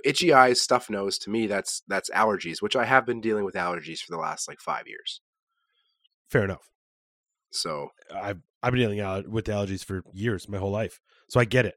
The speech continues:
Speaker 1: Yeah.
Speaker 2: I get how shitty it is with, with them. And you're right. Itchy eyes, fucking runny nose. That's a hundred percent the, the pedigree of allergies. It's just funny that, that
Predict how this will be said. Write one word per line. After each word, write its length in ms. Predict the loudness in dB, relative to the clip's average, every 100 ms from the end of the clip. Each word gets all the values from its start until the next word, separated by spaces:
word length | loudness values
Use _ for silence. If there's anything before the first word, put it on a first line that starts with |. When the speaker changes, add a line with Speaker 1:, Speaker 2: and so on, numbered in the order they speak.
| -4
Speaker 1:
Yeah. 140 | -4 -2
Speaker 2:
I 60 |
get 140 | 0 0
how 80 | 0
shitty 280 | 0 0 0
it 60 |
is 180 | -2 -4
with, 120 | -6 _
with 200 | -6 -6
them. 120 | -6 0
And 260 | 2 0 -2
you're 180 | 4 6
right. 200 | 6 4 _ _ _ _ _ _ -2
Itchy 280 | 2 6 8
eyes, 420 | 10 8 4 0
fucking 300 | 0 0 0
runny 240 | 0 0 2
nose. 360 | 4 4 2
That's 380 | 0 0 0 -6 _ -4
a 100 | 0
hundred 240 | 2 2
percent 360 | 2 2 0 0 -8
the, 380 | -4 -2 -2 -6 _ _ -20 _ _ _ -6
the 80 |
pedigree 540 | 2 4 4 0 -4 -4 _
of 180 | -6 -6
allergies. 520 | -2 0 0 -2 -10 -18 _ _ _ _ _
It's 140 | -4 0
just 220 | 2 4
funny 220 | 4 4
that, 200 | 4 2 0 _ -2
that 240 | 0